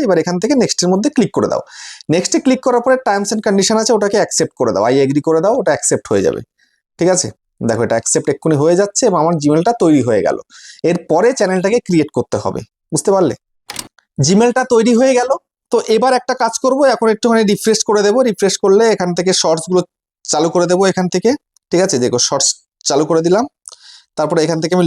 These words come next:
লংটাও চালু করে দিলাম, একটু রিফ্রেশ করলে চালু হয়ে যাবে। এই যে চালু হয়ে গেল আমার Gmail-টা। এবার কি করব, এই যে ইউতে ক্লিক করব। ইউতে ক্লিক করার পরে এই যে দেখো এখানে লেখা রয়েছে কি, create a channel,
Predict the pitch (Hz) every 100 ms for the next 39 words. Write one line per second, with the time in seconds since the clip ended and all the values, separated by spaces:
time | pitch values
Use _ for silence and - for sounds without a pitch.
0 | 147 151 151 170 160 151 160 165 185 175
1 | 165 147 165 - 208 208 123 123 120 92
2 | 65 - _ - - 135 110 156 185 208
3 | 208 220 208 208 180 196 208 208 285 -
4 | - - - - 202 247 247 247 262 285
5 | 247 226 240 220 190 214 233 247 226 214
6 | 254 262 294 208 202 240 226 214 - 226
7 | 220 269 226 170 170 165 160 208 190 185
8 | 170 180 190 185 202 285 311 _ - _
9 | - 175 185 220 196 143 104 95